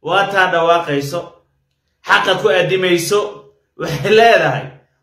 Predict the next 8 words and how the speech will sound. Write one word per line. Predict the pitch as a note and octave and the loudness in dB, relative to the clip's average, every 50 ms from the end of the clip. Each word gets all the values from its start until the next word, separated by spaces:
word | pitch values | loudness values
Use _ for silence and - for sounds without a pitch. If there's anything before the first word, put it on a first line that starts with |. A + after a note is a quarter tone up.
| _ _ - | _ _ -8
"Hub | G#3 A3 A3 | -6 -2 0
la | G#3+ F#3+ F3+ | 0 0 0
soo | - F#3+ F#3 G3+ G#3 | 0 0 2 2 2
furtay, | - F#3+ F3 D3 B2+ D3 D3 C#3 C#3 C#3 C#3 C#3 - _ _ _ _ _ _ _ _ _ _ _ _ C#3+ | 0 -2 -4 -4 -4 -4 -6 -6 -6 -10 -12 -16 -20 _ _ _ _ _ _ _ _ _ _ _ _ -10
gaari | C3+ D#3 E3+ F3+ F#3 F#3+ G3+ A3+ A3+ | -2 0 2 4 4 4 4 2 2
la | A3 G#3+ G3 | 2 2 0
soo | - - G#3 G#3 A3 A3 G#3+ | 0 -2 -2 -2 0 -2 -2
furtay | G#3 G#3 G3 G3+ G3+ G3+ | -2 -4 -6 -6 -6 -8